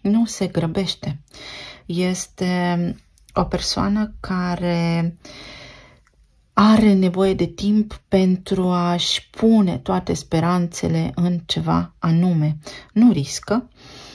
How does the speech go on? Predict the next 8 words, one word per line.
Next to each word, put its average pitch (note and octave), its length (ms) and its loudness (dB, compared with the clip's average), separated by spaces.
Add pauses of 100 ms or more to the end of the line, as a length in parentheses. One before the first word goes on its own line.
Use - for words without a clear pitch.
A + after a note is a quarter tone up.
(180)
deși F3 880 0
este - 520 -2 (180)
compulsivă, F3 1300 2 (380)
în G3+ 140 4
acest G3 360 0
moment F#3+ 560 -2
nu G#3 340 4
riscă. - 540 -4